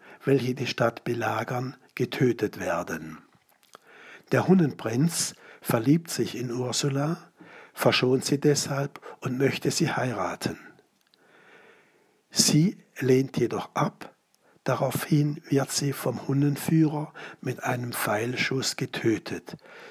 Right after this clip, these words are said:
Deshalb wird Ursula vielfach mit einem Pfeilsymbol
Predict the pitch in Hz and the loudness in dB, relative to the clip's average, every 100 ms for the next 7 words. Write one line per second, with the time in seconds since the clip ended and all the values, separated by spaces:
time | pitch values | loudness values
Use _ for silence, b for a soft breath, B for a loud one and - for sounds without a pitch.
0 | B - 139 - 143 143 151 139 - - | B 0 0 0 -2 -2 -4 -10 -8 -8
1 | - 131 123 147 139 127 - 131 147 151 | -6 -4 -2 -2 -2 -4 -2 2 2 0
2 | - 139 131 - 131 120 - 107 104 98 | -4 -2 -2 -6 -6 -8 -4 -6 -6 -8
3 | - 107 110 110 - 120 117 120 107 123 | -2 -2 -2 -4 -4 -4 -4 -4 -2 -6